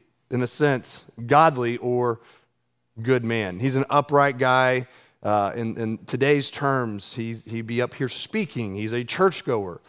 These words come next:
He's a definition of stability, of sturdiness, of, of faithfulness. This is Jonah. So <laughs> don't miss on the fact of who Jonah is. He is a respected person.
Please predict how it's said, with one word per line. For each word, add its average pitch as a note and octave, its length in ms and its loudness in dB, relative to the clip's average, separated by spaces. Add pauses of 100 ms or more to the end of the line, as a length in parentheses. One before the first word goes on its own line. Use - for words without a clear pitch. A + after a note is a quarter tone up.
(380)
He's F3 340 4
a D#3+ 120 6
definition D#3 840 2
of B2+ 260 -2
stability, D#3 880 2 (480)
of A#2+ 100 -2
sturdiness, E3+ 1080 2
of, A2+ 440 0
of B2 120 -2
faithfulness. D3+ 1160 0 (680)
This C#3+ 220 2
is E3+ 200 0
Jonah. D#3+ 640 4 (180)
So A#2 720 -6 (320)
<laughs> - 400 -16
don't D3+ 260 4
miss E3+ 220 2
on C#3+ 400 2
the B2+ 100 -4
fact C#3 380 0
of G#2+ 100 -6
who D3+ 240 -2
Jonah C3+ 320 0
is. G#2+ 600 -6 (380)
He C#3 120 6
is C#3+ 120 4
a C#3 120 2
respected C#3+ 880 -2
person. E3+ 540 -2